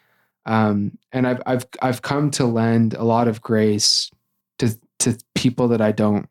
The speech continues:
fully understand. And spoiler, I don't understand anyone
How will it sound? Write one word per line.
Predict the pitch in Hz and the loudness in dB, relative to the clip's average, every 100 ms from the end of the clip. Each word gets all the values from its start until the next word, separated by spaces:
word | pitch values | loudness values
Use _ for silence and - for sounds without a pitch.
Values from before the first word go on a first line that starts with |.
| _ _ | _ _
fully | - 110 104 | -2 2 2
understand. | 101 101 98 - - 50 50 - _ _ _ _ _ _ _ _ _ _ _ _ - | 2 0 -2 -2 -4 -2 -2 -4 _ _ _ _ _ _ _ _ _ _ _ _ -2
And | 120 | 0
spoiler, | - - 123 117 110 - _ | 0 2 2 2 -2 -6 _
I | 110 | -4
don't | 120 120 107 | 0 0 0
understand | 107 104 - 101 101 | -2 0 0 0 0
anyone | 104 98 - 80 - | 2 0 0 -6 -8